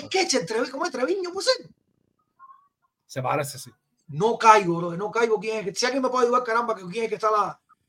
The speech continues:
Speaker 2: a la, a la derecha de Néstor Cortés, o sea, entre Cortés y, y Harold Chapman. Harold Chapman, por cierto, se tiró la pecha, de verdad, ¿viste? Fue
Speaker 1: Sí,
Speaker 2: fino
Speaker 1: sí.
Speaker 2: Harold Chapman. ¡Oh!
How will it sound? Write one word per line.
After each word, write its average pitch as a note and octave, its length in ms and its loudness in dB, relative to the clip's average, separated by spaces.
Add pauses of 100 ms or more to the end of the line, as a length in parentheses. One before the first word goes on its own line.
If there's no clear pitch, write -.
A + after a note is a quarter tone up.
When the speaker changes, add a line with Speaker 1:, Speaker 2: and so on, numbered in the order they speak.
(200)
Speaker 2:
a E3+ 120 -4
la, F3 720 0 (180)
a F3 120 -6
la F3 100 -4
derecha F3 300 -4
de G3+ 80 -2
Néstor G3+ 260 -4
Cortés, F#3 240 -2
o F#3 80 -4
sea, A3+ 80 2
entre F#3+ 220 -2
Cortés F3+ 320 -2
y, G#3+ 240 -8
y F#3 100 -4
Harold G3 260 -2
Chapman. G#3+ 400 0 (460)
Harold F3+ 340 -2
Chapman, C4 280 2
por G3+ 160 -4
cierto, A3+ 260 0
se F#3+ 160 -4
tiró E3+ 180 -10
la C4+ 160 -2
pecha, - 440 -2
de C#3 160 -14
verdad, C#3+ 260 -8
¿viste? G#3+ 340 -10 (920)
Fue G3 240 0
Speaker 1:
Sí, - 140 -4
Speaker 2:
fino B3+ 220 6
Speaker 1:
sí. G3+ 40 -2
Speaker 2:
Harold G3+ 240 -6
Chapman. F#3 400 0 (140)
¡Oh! A3+ 960 2